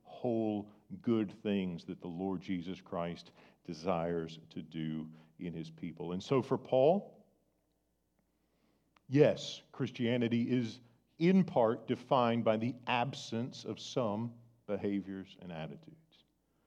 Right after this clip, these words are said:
But that's not the whole story. It's also defined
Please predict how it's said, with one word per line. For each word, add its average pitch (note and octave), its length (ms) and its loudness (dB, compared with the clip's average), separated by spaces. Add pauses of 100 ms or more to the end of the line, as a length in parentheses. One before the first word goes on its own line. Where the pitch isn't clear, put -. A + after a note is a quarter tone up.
(720)
But - 120 -6
that's G#2+ 240 2
not F2 220 -2
the D2+ 80 -4
whole C#2+ 300 -10
story. - 440 -14 (1800)
It's A2 200 -6
also D3+ 600 8
defined G#2 760 0